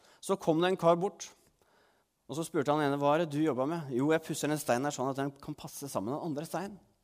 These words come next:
Mm. Så gikk han til den andre. «Hva er det du gjør?» «Jo, jeg pusser den steinen her fordi at jeg skal bygge et slott.» Begge gjorde det samme,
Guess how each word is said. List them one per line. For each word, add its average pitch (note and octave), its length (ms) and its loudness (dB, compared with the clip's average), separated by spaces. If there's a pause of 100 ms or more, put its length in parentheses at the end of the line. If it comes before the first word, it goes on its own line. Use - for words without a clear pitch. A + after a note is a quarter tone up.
(360)
Mm. G2+ 320 -8 (380)
Så - 120 -10
gikk A2+ 160 -2
han B2 120 -4
til B2+ 40 -2
den C3+ 80 -2
andre. A2 280 -4 (440)
«Hva C3 120 0
er D#3+ 40 0
det D#3 60 0
du D#3+ 80 2
gjør?» G3 160 -2 (100)
«Jo, E3+ 200 4
jeg G3+ 120 -4
pusser D#3+ 240 -4
den D#3+ 80 -2
steinen D3 300 0
her D3+ 180 -6
fordi B2+ 240 -4
at A2+ 140 -8
jeg G#2+ 140 -6
skal D3 260 -8
bygge D3 240 -6
et - 80 -14
slott.» - 480 -14 (1600)
Begge F#3+ 340 6
gjorde F#3+ 240 4
det A3+ 80 -2
samme, G#3 300 2